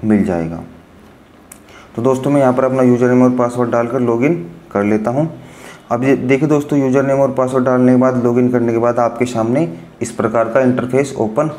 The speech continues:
हो जाएगा। और यहाँ पर आप देख पा रहे होंगे लिखा हुआ है, "activity participants form, Please fill the below participants form।" तो दोस्तों, ये गतिविधि का जो ये form है, ये हमें यहाँ पर एक एक करके submit करना है।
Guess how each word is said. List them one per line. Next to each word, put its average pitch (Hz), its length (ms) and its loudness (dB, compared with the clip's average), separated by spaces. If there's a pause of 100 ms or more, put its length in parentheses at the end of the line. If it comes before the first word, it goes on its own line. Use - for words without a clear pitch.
(100)
हो 107 100 2
जाएगा। 87 420 -4 (560)
और 104 80 -4
यहाँ 107 120 0
पर 117 120 -2
आप 120 100 -2
देख 123 220 -2
पा 123 80 0
रहे 123 100 2
होंगे 120 160 4
लिखा 113 160 -4
हुआ 110 120 4
है, 127 220 2
"activity 117 680 -2 (120)
participants 107 720 -2
form, 87 280 -4 (760)
Please 131 320 2
fill 127 180 4
the 131 60 4
below 123 280 2
participants 123 580 -2
form।" 87 280 -4 (560)
तो 113 60 -4
दोस्तों, 131 300 0
ये 135 160 2
गतिविधि 127 520 2
का 127 120 2
जो 127 400 0 (180)
ये 101 180 -2
form 110 380 -2
है, 120 120 2
ये 127 140 4
हमें 135 320 0 (200)
यहाँ 110 120 -4
पर 139 380 -6 (120)
एक 113 160 -2
एक 123 120 -4
करके 117 300 0
submit 117 480 -2
करना 101 240 0
है। 87 260 -6